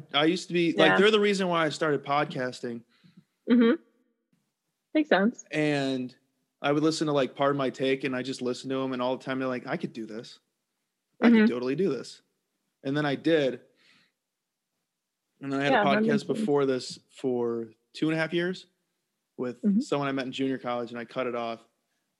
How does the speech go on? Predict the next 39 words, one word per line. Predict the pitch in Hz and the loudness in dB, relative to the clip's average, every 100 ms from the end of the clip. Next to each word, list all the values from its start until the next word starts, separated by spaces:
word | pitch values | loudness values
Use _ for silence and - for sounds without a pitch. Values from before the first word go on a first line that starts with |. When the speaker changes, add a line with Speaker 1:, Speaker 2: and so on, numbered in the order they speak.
| _ _ _ _ | _ _ _ _
Speaker 1:
'cause | - 156 | -4 0
I | |
like | 165 165 170 | 2 2 2
doing | 160 143 | 2 2
this | 147 | 0
better. | - 135 135 123 | -2 -2 0 0
Like, | 131 127 | -2 0
this | 160 156 | -2 0
has | 151 139 | -2 0
a, | |
like, | 127 123 | -2 -4
a | |
real | 117 127 131 120 | -4 0 2 0
brand. | 117 120 127 117 117 | -4 -4 -2 -4 -4
This | 135 | -4
other | 135 131 | -4 -4
one | 123 | -4
was | 117 | -8
just, | 120 110 | -10 -10
like, | 117 104 - | -10 -12 -12
random | 120 123 120 113 | -6 -6 -6 -6
guests | 123 120 - 123 | -6 -6 -8 -12
and | 117 | -10
then | 117 110 | -10 -10
discussing | 113 - 117 - 110 | -10 -8 -10 -10 -14
sports. | - - 120 110 - - _ _ _ _ _ _ _ _ | -12 -6 -4 -4 -8 -20 _ _ _ _ _ _ _ _
This, | 127 180 170 | 0 2 2
I | 156 | 2
feel | 208 | 4
Speaker 2:
Okay. | 214 | 6
Speaker 1:
like | 190 | 6
I'm | 143 | 4
actually | 139 139 127 | -2 -4 -6
doing | 113 123 123 147 | -6 -4 -2 -4
something. | 147 160 180 180 - _ _ _ _ _ _ _ _ - | -6 -8 -6 -8 -12 _ _ _ _ _ _ _ _ -2
Like, | 135 - _ _ _ _ _ - | -2 -2 _ _ _ _ _ -2
it's | 139 - - | -2 -4 -4
not, | 190 185 | -2 0
like, | 160 - | -2 -4